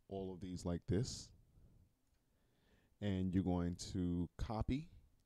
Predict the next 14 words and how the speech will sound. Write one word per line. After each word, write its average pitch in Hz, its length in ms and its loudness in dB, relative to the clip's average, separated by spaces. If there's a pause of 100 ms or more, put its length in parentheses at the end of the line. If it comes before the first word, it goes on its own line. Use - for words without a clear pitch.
(640)
okay? 113 320 -2 (640)
And 90 180 -2
then 95 220 0
once 98 240 0
you, - 80 -10
once 98 280 0
you 113 60 4
copy 117 440 2
them, 82 260 -2 (560)
you're 101 140 6
gonna 92 180 8
open 123 240 4
up 120 80 2
Notepad, 101 520 2